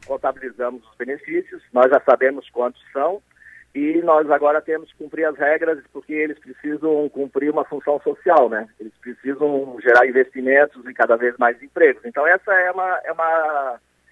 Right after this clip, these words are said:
é uma, é uma questão superada em relação a conhecer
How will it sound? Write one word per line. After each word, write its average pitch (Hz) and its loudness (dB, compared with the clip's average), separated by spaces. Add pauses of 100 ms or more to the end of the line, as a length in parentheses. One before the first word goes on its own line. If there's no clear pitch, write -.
(300)
é 135 -8
uma, 143 0
é 120 -6
uma 127 -8
questão 143 -10
superada 147 0
em 131 -10
relação 139 -6
a 147 -4 (120)
conhecer 170 -4